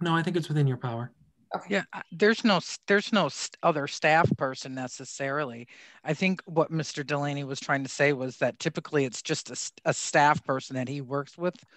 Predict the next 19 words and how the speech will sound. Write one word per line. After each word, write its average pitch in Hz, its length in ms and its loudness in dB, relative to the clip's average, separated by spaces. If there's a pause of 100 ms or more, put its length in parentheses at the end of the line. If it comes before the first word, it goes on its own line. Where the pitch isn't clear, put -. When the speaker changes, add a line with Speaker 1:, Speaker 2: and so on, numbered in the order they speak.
(200)
Speaker 3:
with 151 200 2
the 143 100 2
bid 127 340 -2
to 131 100 -6
begin 127 480 -2
with. 104 380 -12 (1400)
Right? 143 380 4
And 143 220 2
so 135 200 4
there's 127 280 0
not, 131 340 4
like, 127 420 0 (560)
and 170 180 6
it's 160 160 0
so 175 200 6
different 170 480 4
for 147 200 6
us 139 220 4
because 127 680 0